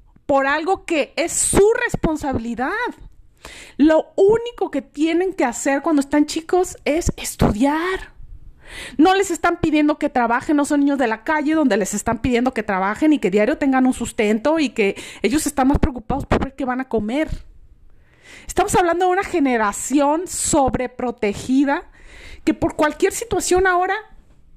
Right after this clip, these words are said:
los premian. Y si no, pobrecitos, el universo conspira en su contra. ¿Qué clase de blandengues,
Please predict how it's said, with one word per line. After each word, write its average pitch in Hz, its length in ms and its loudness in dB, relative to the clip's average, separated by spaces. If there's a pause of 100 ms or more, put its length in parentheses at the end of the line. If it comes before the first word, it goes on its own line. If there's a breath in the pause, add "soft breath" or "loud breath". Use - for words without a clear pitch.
(220)
los 349 220 -2
premian. 508 880 -2 (840 loud breath)
Y 294 80 6
si 311 160 4
no, 339 160 4
pobrecitos, 349 960 -2
el 294 140 4
universo 294 680 2
conspira 285 640 2
en 277 60 0
su - 220 -4
contra. 269 540 -2 (1400 loud breath)
¿Qué 415 280 -2
clase 392 440 2
de 381 160 0
blandengues, 285 1400 0